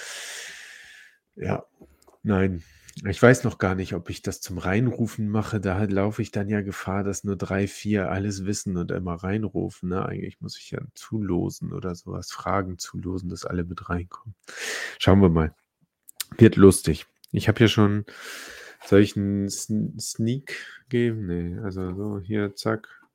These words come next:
könnt ihr euch einmal durchlesen, äh, Screenshot machen und durchlesen. Kudos an Daniel. Daniel und Daniel. Hier, die, die, die ganze Liste ist Daniel, Daniel, Daniel. <laughs> Daniel eins und Daniel zwei.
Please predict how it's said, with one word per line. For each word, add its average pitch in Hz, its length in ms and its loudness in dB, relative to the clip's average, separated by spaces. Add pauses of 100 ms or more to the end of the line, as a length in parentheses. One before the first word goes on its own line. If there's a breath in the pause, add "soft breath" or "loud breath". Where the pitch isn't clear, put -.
(140)
könnt 101 200 -2
ihr 95 220 2
euch 98 260 -2
einmal 92 320 4
durchlesen, 92 640 2 (1000 loud breath)
äh, 95 180 0
Screenshot 98 500 4
machen 95 300 4
und 90 160 0
durchlesen. 92 580 0 (1900 loud breath)
Kudos 107 320 6
an 101 140 2
Daniel. 85 400 6
Daniel 104 420 8
und 92 140 4
Daniel. 87 360 4
Hier, 101 240 4
die, 95 120 -8
die, 104 320 -2
die 101 160 4
ganze 113 300 6
Liste 104 460 4
ist 107 200 2
Daniel, 113 320 6
Daniel, 98 320 8
Daniel. 92 420 4 (440 loud breath)
<laughs> - 1700 -2
Daniel 107 380 4
eins 98 200 2
und 95 140 0
Daniel 95 280 6
zwei. 85 340 -4